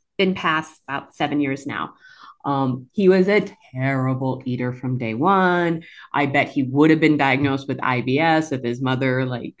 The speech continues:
did anything. Like, I did, like, I didn't know what I was doing back in the day. This was close to twenty years ago. Um, and I finally learned how to adjust. I, I do, I have hand quotes, you can't see those, but adjust a hiatal hernia, 'cause I'm not getting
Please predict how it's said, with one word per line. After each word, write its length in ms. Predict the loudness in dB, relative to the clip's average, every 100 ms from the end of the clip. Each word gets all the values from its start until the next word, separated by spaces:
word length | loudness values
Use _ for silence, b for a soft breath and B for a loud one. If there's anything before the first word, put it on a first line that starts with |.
| -14 0
did 180 | 2
anything. 580 | 4 4 4 2 0 2
Like, 180 | 0 0
I 140 | 2 4
did, 320 | 2 2 2
like, 320 | 2 2 -2 -2
I 120 | -2
didn't 360 | 0 0 0 -2
know 120 | -4
what 120 | -2
I 80 | -4
was 180 | -6 -6
doing 300 | -10 -8 -8
back 240 | -10 -10
in 60 | -14
the 80 |
day. 160 | -10 -6
This 160 | -4 -4
was 100 | -4
close 240 | -6 -8
to 60 | -10
twenty 280 | -12 -12
years 200 | -12 -16
ago. 140 | -16 -16 -16 _ B B B B B B _ -6
Um, 320 | -4 -4 -10 _ _ _
and 300 | 0 2 0 2
I 240 | 2 2 2
finally 340 | 2 2 2 0
learned 280 | 2 0
how 160 | 0 -4
to 120 | -2
adjust. 960 | -4 -4 -10 -14 -2 0 0 -2 -18 -20 _ _ _ _ _ _ _ _ _ _
I, 160 | -8 -2
I 80 | -2
do, 380 | 0 2 2 2
I 80 | 0
have 280 | 2 2 0
hand 360 | -2 0 2
quotes, 280 | 2 0 0
you 80 | -2
can't 220 | -2 -4
see 140 | -2 -2
those, 240 | -2 -6
but 240 | -4 -6 -4
adjust 480 | -4 0 2 0 -2
a 60 |
hiatal 380 | -4 -2 -4 -4
hernia, 260 | -4 -4 -4
'cause 120 | 0
I'm 160 | 2 2
not 460 | 0 0 0 0
getting 460 | 4 4 6 4